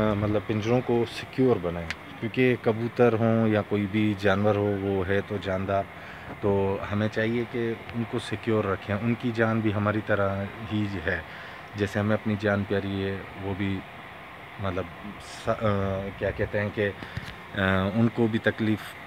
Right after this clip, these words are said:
पहुंचना हमारी वजह से हमारे ऊपर गुनाह है। और ये भी दूसरा पिंजरा है, ये भी फ्रिज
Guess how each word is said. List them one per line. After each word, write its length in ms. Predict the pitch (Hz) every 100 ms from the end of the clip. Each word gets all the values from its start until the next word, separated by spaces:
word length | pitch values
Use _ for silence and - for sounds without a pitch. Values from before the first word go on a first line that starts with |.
| - -
पहुंचना 440 | 113 107 - 113 104
हमारी 280 | 104 101
वजह 260 | 104 98 104
से 260 | 101 98 95 - - - -
हमारे 280 | 104 101 101
ऊपर 240 | 98 101
गुनाह 260 | 90 92 87
है। 140 | 82 82 - - - - - - -
और 120 | 101
ये 180 | 98 104
भी 160 | 101 101
दूसरा 320 | 101 - 107
पिंजरा 360 | - 101 104
है, 280 | 101 107 101 - - - - -
ये 120 | 98 95
भी 140 | 101
फ्रिज 240 | - 101